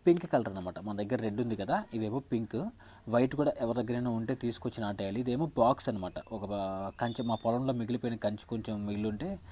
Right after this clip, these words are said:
దాంతో ఈ విధంగా క-, ఒక బాక్స్ లాగా తయారు చేశాను. ఆ బాక్స్కి ఇది అల్లిచ్చేస్తాను అనమాట. ఇవి మూడు కలర్లుగా నల్లుకున్నాయంటే పూర్తిగా ఇంక కంచె కనపడదు, only ప్లాంటే కనిపిస్తుంది. ప్లస్ ఆ ఫ్లవరింగ్తో సూపర్గా ఉంటుంది. మనం ప్రతిదీ కొనాల్సిన అవసరం లేదు, వేస్ట్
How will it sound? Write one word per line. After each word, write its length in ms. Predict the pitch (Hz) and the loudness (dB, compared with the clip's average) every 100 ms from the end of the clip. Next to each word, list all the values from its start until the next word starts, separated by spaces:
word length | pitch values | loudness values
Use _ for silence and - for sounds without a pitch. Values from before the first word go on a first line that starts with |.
| - - - | -16 -12 4
దాంతో 360 | 113 120 123 | 6 6 6
ఈ 100 | 156 120 | 4 4
విధంగా 300 | 113 123 127 | 2 0 0
క-, 220 | 123 113 104 | 0 0 0
ఒక 100 | 98 | -2
బాక్స్ 400 | 98 98 110 - | 0 2 2 2
లాగా 160 | 120 117 110 | 0 0 2
తయారు 280 | 101 98 | 0 0
చేశాను. 280 | 92 85 104 | -6 -6 -4
ఆ 40 | 135 | -2
బాక్స్కి 460 | 113 120 - - | 2 2 0 -2
ఇది 80 | 113 | 0
అల్లిచ్చేస్తాను 560 | 107 110 117 101 - 85 | 0 0 -2 -4 -6 -8
అనమాట. 200 | 82 110 - - | -10 -12 -14 -6
ఇవి 120 | 117 | -4
మూడు 280 | 107 120 151 160 | -2 2 4 4
కలర్లుగా 320 | 143 131 127 120 | 4 4 2 0
నల్లుకున్నాయంటే 560 | 110 113 113 107 101 | 0 -2 -2 -2 -4
పూర్తిగా 640 | 101 - 104 - 98 147 233 - - - | -6 -4 -4 -4 -4 -2 -4 -10 -20 -10
ఇంక 140 | 123 127 - | -4 -2 0
కంచె 220 | 127 139 | 0 0
కనపడదు, 420 | 143 113 95 87 92 107 | 0 -2 -4 -6 -4 -2
only 200 | 120 127 | 0 -2
ప్లాంటే 340 | 123 110 113 120 | 0 -2 0 -2
కనిపిస్తుంది. 500 | 113 107 110 - 143 | -2 -4 -8 -8 -6
ప్లస్ 220 | 143 - | -4 -2
ఆ 40 | |
ఫ్లవరింగ్తో 560 | 117 113 107 123 123 143 | 0 0 0 -2 -2 -6
సూపర్గా 500 | - 131 127 135 120 | -4 -6 -4 -4 -2
ఉంటుంది. 480 | 104 90 87 98 208 - - - - - | -4 -6 -8 -6 -8 -12 -20 -18 -8 0
మనం 120 | 165 | 2
ప్రతిదీ 380 | 135 123 147 170 | 2 2 2 2
కొనాల్సిన 500 | - 127 156 151 139 | 2 0 0 0 -2
అవసరం 260 | 123 123 107 | -2 -2 -2
లేదు, 160 | 95 87 104 | -4 -4 0
వేస్ట్ 280 | 131 143 | 0 0